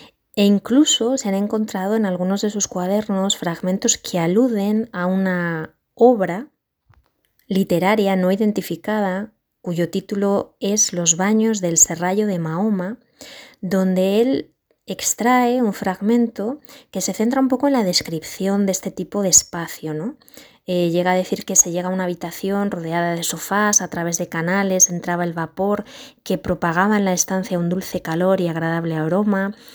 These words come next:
Había varias mujeres que esperaban a la sultana para secar su hermoso cuerpo,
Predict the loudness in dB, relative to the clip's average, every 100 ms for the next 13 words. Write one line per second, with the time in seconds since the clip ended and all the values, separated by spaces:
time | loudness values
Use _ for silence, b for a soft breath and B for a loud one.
0 | B -4 0 2 2 2 2 2 0 -4
1 | 0 2 2 0 -2 -4 B B -10 -6
2 | -4 -2 0 0 0 0 -2 -2 0 2
3 | 2 0 -6 B -8 -2 0 0 0 -2
4 | -2 -4 -2 -2 -4 -6 0 2 2 -2
5 | -4 -2